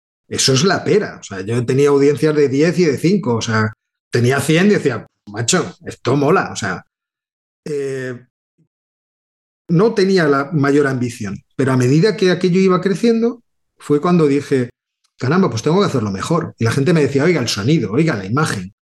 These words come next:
Entonces ya vas, que si un micrófono, que si una cámara, que si no sé, para tratar de hacer, de que la cosa quede bonita, pues tenemos que hacer unas tran-, unas transiciones, ¿eh? ¿Cómo se, cómo será esto de editar? Vamos a coger un programa de editar. Y poco a poco te vas viendo metido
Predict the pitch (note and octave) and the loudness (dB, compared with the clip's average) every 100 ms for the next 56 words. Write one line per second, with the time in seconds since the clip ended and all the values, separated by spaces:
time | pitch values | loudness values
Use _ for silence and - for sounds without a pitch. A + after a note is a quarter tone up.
0 | _ _ _ _ _ C3 C3+ F#3+ G3 - | _ _ _ _ _ -2 0 2 0 0
1 | C#3+ F3 A3 G3 A2+ F#2+ - E2+ E2+ C3 | 0 2 2 0 -2 -10 -10 -12 -6 -2
2 | G3+ G#3 C3+ - E2 D#2+ D#2 - A#2 E3 | 0 0 0 -6 -10 -10 -10 -6 -2 2
3 | F3 - A2 A#2+ A#2+ A#2 A#2 G#3+ G#3+ - | 2 0 -2 -2 -2 -2 0 2 2 -2
4 | D3 B2 G#2+ A#2+ A2+ E3+ G3 F#3+ G#3 B2 | -4 -4 -2 -2 0 0 0 2 0 0
5 | B2+ A#2+ F#2+ C#3 - B2+ F3+ F3+ F3+ F3+ | -2 -2 -6 -6 -2 0 0 0 2 2
6 | F3+ C3+ - B2 A#2 D3 C#3 D3+ - _ | 2 0 -2 -2 -2 0 0 -2 -4 _
7 | _ - C3 A#2+ B2 A2+ C#3 A2+ G#2 A#2 | _ -6 -4 0 0 0 0 0 -4 -6
8 | A2 _ _ _ F3 G3+ G3+ - F#3 G#3 | -8 _ _ _ 0 0 -2 -2 0 2
9 | F3 E3+ E3 - B2+ A#2 G2 - G#2 F#2+ | 2 2 0 0 -2 -2 -4 -6 -6 -2
10 | C#3 D#3+ D#3 E3 D#3+ D3+ C3 C3 A#2+ D3+ | 0 0 0 2 2 2 2 0 0 0
11 | C3 A2 G#2 - G#2+ G#2 - _ _ _ | 0 0 0 0 -2 -2 -8 _ _ _
12 | _ _ _ C3 G#2+ E3+ E3+ F#3 G#3 G#3 | _ _ _ -4 0 0 0 0 0 0
13 | G3 G#3+ - B2+ C3 C#3 C3+ D#3+ D#3+ D#3+ | -2 -2 -6 -4 -2 0 2 4 4 4
14 | D#3 D#3 F3 E3 G#3 | 2 2 0 0 -4